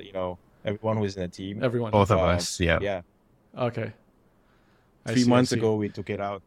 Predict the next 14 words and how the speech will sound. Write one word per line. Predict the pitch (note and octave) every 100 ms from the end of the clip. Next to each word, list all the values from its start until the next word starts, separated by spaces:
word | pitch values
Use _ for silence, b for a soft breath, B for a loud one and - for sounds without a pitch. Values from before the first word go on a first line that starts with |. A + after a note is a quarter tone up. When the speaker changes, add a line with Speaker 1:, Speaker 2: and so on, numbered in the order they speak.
| -
Speaker 1:
You | G2+
know, | - _ -
it's | B2 -
just, | F3+ F#3 - - - - _ _ _ _ _ _
uh, | A#2 A#2+ A#2 A2+
Speaker 2:
Three | G3+
months | F#3 G3+
ago? | A3 D3
Speaker 1:
Yeah. | C#3 D3+ A#2 - _ _ _ _ _ _
We | A2+ A#2+
were | A#2
very | B2 C3+
close. | B2+ B2+ C3+ A#2 -
Speaker 2:
Ooh. | C3+